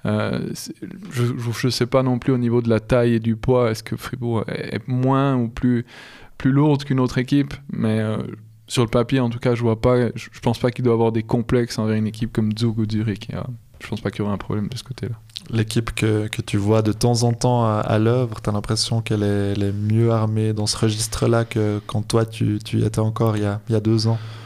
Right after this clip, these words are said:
Speaker 1: Ouais, je pense qu'ils ont mis les moyens aussi pour, hein. C'est, je pense que c'est une des équipes les plus chères que de Gauthieron qui a, qui a jamais joué. Donc, euh, ça, ça, ça joue un rôle aussi. Euh, on... Il y a une magnifique équipe sur la glace, euh, et puis, euh,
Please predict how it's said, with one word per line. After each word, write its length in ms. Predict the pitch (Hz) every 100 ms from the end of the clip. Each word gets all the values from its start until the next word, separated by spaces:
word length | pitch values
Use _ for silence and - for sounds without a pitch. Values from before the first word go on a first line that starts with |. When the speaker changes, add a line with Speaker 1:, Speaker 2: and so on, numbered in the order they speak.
| - -
Speaker 1:
Ouais, 80 | 139
je 80 | -
pense 180 | 123 -
qu'ils 160 | 120
ont 60 | 120
mis 100 | 123
les 120 | 120
moyens 340 | 120 120 120
aussi 180 | 123 -
pour, 300 | 135 175 156
hein. 160 | 131 127
C'est, 260 | - 113 107
je 140 | -
pense 200 | - 120
que 40 | -
c'est 80 | 113
une 100 | 120
des 220 | 117 113
équipes 260 | 117 131 120
les 100 | 113
plus 140 | 120
chères 320 | - 127 117
que 80 | -
de 180 | 117 113
Gauthieron 460 | 120 113 120 120
qui 140 | 120 107
a, 100 | 104
qui 200 | - 113
a 40 |
jamais 300 | 113 117 117
joué. 400 | 113 135 139 117
Donc, 280 | 110 110 110
euh, 280 | 107 101 95
ça, 200 | - -
ça, 320 | - 101 107
ça 180 | 110 104
joue 160 | 107 113
un 100 | 123
rôle 300 | 135 143 120
aussi. 380 | 117 - 123 113
Euh, 120 | 107 - -
on... 80 | - - - - - - _ -
Il 60 |
y 40 | 120
a 20 |
une 100 | 123
magnifique 440 | 135 139 127 147
équipe 300 | 135 131 143
sur 120 | 139 123
la 140 | 120
glace, 420 | 127 143 143 - 110
euh, 240 | 113 113
et 40 |
puis, 360 | 110 - 113 107
euh, 120 | 107